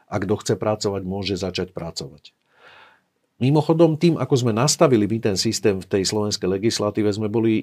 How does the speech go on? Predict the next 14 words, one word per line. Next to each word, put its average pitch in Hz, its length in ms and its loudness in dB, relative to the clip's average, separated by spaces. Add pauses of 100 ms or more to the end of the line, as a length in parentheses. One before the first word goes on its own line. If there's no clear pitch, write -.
istou 120 240 0
inšpiráciou 113 720 0
aj 101 160 -2
pre 101 320 -2
tú 92 160 -14
celoeurópsku 98 1120 -2
legislatívu, 92 640 -6
ktorá 95 240 -6
bola 87 240 -6
prijatá, 90 400 -6
myslím, 90 400 -8
minulý 90 320 -8
týždeň, 98 480 -4
e, - 20 -8